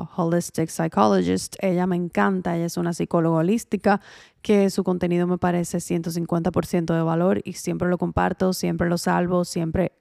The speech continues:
lo, lo digiero con mucha conciencia. Ella puso ayer un post que decía,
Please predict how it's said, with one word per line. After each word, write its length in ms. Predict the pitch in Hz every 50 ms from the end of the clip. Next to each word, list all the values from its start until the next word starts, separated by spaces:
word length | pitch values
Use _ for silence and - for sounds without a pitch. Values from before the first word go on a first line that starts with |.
| _ _ -
lo, 320 | - 180 170 165 160 - -
lo 220 | - 180 170 170 160
digiero 640 | 190 175 - - 190 175 175 170 165 160 - - - - - - - _
con 160 | - - 175 170
mucha 260 | 170 175 - 180 170
conciencia. 600 | 190 180 165 - - 160 160 165 - - - - - - - - - - - - _ _ _
Ella 220 | - 202 202 202
puso 220 | 190 220 208 - 220
ayer 240 | 214 214 214 214 214
un 140 | 220 208
post 260 | 208 240 240 254 - -
que 80 | - 190
decía, 480 | 185 185 - - 220 214 202 208 -